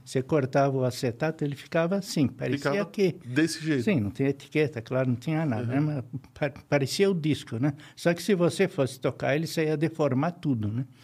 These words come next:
Speaker 2: Porque ele é mole, né?
Speaker 1: É mole.
Speaker 2: Tá.
Speaker 1: Aí você fazia, f-, fazia o quê? Você, você f-,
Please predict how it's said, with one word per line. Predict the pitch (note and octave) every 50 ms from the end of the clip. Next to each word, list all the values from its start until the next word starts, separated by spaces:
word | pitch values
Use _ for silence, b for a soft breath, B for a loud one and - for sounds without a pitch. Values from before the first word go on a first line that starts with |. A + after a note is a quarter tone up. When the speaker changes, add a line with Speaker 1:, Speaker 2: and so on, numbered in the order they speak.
| B B B B B B
Speaker 2:
Porque | - C3+ B2+ B2+ C#3+
ele | C#3 C#3
é | D3
mole, | C#3+ C3 C3+ C#3 C3+ B2 A#2 A2
né? | G#2 G#2+ A2+ A#2 A2+ - - - -
Speaker 1:
É | C3+ C3
mole. | C#3 C#3 C#3 A#2+ G#2 G2 F#2+ - - B B B
Speaker 2:
Tá. | - A2+ A2 G#2+ B B B B B B -
Speaker 1:
Aí | C#3+ D#3
você | D3+ - F3+ E3
fazia, | E3+ - F3 D#3 D3 C3+ C#3 D#3+ E3+ E3+ E3
f-, | C#3+ - - E3+
fazia | - - - D#3 D3 B2 A2 D#3+ D#3 D3+ D#3
o | C#3 D#3 D3+
quê? | - - C#3
Você, | - - - C#3+
você | C3 - - C3
f-, | A#2 - - C3